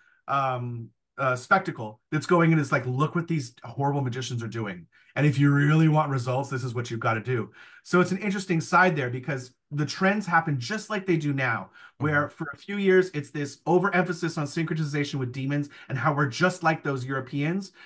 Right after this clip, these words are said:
Speaker 1: to by the time you get to the late sixties and early seventies, where what's called the Re-Africanization happens, where they try and throw out all European influence as a pop-, not everybody did. I'm just saying that was the trend of like, "No, no, no, you still do it that way. You still think that that's a European spirit?"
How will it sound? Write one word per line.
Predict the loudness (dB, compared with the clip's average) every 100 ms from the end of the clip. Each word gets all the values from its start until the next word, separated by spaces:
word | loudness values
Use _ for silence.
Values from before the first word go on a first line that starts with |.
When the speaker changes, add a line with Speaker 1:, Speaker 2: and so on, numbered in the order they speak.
| -12
Speaker 1:
to | -2
by | 2
the | 2
time | 2 2 2
you | 2
get | 0
to | -2
the |
late | 0 0 -2
sixties | -6 -4 -4
and | -4 -2
early | -2 -2
seventies, | 0 0 2 -2 -6 -14 -20 -4
where | -2
what's | -2 -4
called | -2 -2
the | 0
Re-Africanization | 2 2 0 -4 -6 -6 -6 -6 -4
happens, | -2 -4 -8 -14 -20 -4
where | 0
they | 0
try | 2 4
and | 4 2
throw | 2 4
out | 2 2
all | 4 6
European | 4 0 0 -2 -6 -6
influence | -8 -6 -8 -8 -12 -20 _ _ 4
as | 6 6
a | 4
pop-, | 4 4
not | 6 6
everybody | 4 -2
did. | -2 -2 -2
I'm | -4
just | -4
saying | -2 -2
that | -2
was | -4
the | -8
trend | -4 -2 -2 -8 -20 -6
of | -4
like, | 0
"No, | 2
no, | 2
no, | 2
you | -2
still | -6 -4 -2
do | -2
it | -4
that | -4 -4
way. | -4
You | -4
still | -6 -8 -8
think | -6 -4
that | -2
that's | -2
a | -2
European | -4 -4 -6 -6
spirit?" | -2 2 2